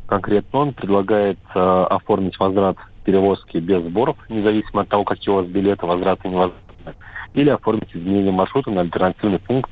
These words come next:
в Европе без взимания сбора за, за изменение маршрута. При этом, как появилась новость касаемо уральских авиалиний,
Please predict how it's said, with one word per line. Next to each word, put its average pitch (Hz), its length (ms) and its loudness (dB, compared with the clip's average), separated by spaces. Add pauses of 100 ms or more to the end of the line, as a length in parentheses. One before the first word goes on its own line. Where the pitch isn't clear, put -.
в 90 180 2
Европе 90 440 0
без 92 200 -2
взимания 90 480 0
сбора 87 360 0
за, 82 140 -6 (160)
за 90 140 0
изменение 87 360 -4
маршрута. 78 500 -4 (680)
При 98 120 2
этом, 101 180 -2
как 101 200 -2
появилась 104 520 0
новость 101 280 -2
касаемо 101 440 0
уральских 135 440 0
авиалиний, 90 540 2